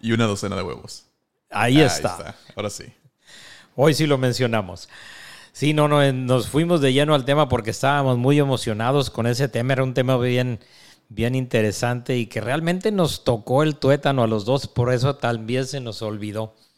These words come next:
Speaker 2: el nombre. Pero el tema de ahora no es menos interesante.
Speaker 1: No, de al, de al contrario, yo creo que es interesante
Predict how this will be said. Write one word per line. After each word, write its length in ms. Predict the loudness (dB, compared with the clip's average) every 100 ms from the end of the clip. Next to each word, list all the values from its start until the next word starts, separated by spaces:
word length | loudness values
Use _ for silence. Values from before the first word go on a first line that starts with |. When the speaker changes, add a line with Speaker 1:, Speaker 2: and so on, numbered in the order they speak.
| _ _ _ _ _ _ _ _ _ _ _ _
Speaker 2:
el 300 | -12 -12 -12
nombre. 440 | -14 -14 -16 -18 _ _ _ _ _ _ _ _ _ _ _ _ _ _ _ _ _
Pero 240 | 4 4
el 200 | 4 2
tema 240 | 2 4 4
de 80 | 6
ahora 240 | 6 4
no 220 | 2 2 2
es 680 | 0 -2 -12 -14 -12 -14 -14
menos 680 | -10 -6 -4 -2 -2 -2 -4
interesante. 800 | -6 -2 -2 0 -4 -6 -12 -20 _ _ _ _ _ _ _ _ -20 _ _ _ _ _ _ _
Speaker 1:
No, 300 | -10 -6 -2
de 120 | 0
al, 260 | -2 -4 -4
de 100 | -2
al 180 | -2
contrario, 400 | -4 -8 -2 0
yo 160 | 0 -2
creo 240 | -2 -4
que 100 | -4
es 100 | -8
interesante 840 | -6 -6 -6 -4 -6 -4 -6 -8